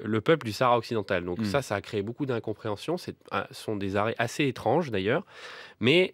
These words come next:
Speaker 1: qui montrent que l'imbroglio politico-juridique sur le Sahara occidental n'est pas encore totalement levé.
Speaker 2: Et la difficulté aussi de concilier, euh, diplomatie nationale et diplomatie européenne. C'est marrant, il y a un mot que je pensais que vous prononceriez, que vous l'avez pas prononcé, c'est immigration.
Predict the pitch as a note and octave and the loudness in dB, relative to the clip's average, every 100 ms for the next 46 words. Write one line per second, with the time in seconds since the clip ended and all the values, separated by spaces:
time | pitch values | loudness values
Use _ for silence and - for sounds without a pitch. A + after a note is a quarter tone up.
0 | A#2+ - A#2+ F3 F#3 - D3 D#3+ D#3+ A2 | -6 -4 2 2 2 0 2 2 0 2
1 | B2+ C#3 C3+ C3+ C#3 C#3+ C#3 - C#3+ D3 | 2 4 2 2 0 2 0 0 -2 -2
2 | - C#3 C3 B2 A#2+ B2 - - G#2 F#2+ | -6 -2 0 0 -2 -4 -8 -4 0 0
3 | F#2+ A#2+ A#2+ A2+ G#2+ G#2 G2+ - C#3+ C#3+ | 0 2 4 2 0 -4 -2 2 2 2
4 | G#2 F#2+ C3 B2 - C3 - G#2 G2+ A2 | 0 2 4 4 2 -2 -2 -2 0 2
5 | G#2+ F#2 E2 - _ _ - A#2 A2 G#2 | 0 0 -2 -6 _ _ -8 0 2 2
6 | F#2 A2 F#2+ A2+ F#2+ C3 A2 G#2 A2 G2 | -4 -6 -2 -2 0 0 2 2 0 -2
7 | G#2+ G2 G#2+ A#2 G2+ F2+ E2 - G#2 G#2 | 0 4 6 6 6 2 -2 -12 -6 -6
8 | A#2 G#2+ G2 - A#2 A#2 C3 B2 D#3 D#3+ | 0 2 2 4 4 6 6 8 8 6
9 | - - F3 F3 - - - - A2 G2+ | 2 8 10 10 4 -18 -14 -4 -2 2
10 | G2+ G#2 - B2 A2+ B2 B2+ A2 G#2 - | 0 0 2 2 4 4 4 4 2 -6
11 | - - D3 F3 D#3 C#3+ E3+ G#3 C3 A#2 | -10 2 6 8 8 8 8 8 8 8
12 | A#2+ D3+ D3+ F3 A#2+ G#2+ F3 E3+ D#3 C3 | 6 2 2 0 0 2 4 4 4 4
13 | E3 B2+ G#2+ G2 F#3+ - C3+ B2 F3+ - | 4 4 4 6 4 4 0 0 -2 -2
14 | - F3 E3+ D3 D3 - | 2 4 6 4 2 -2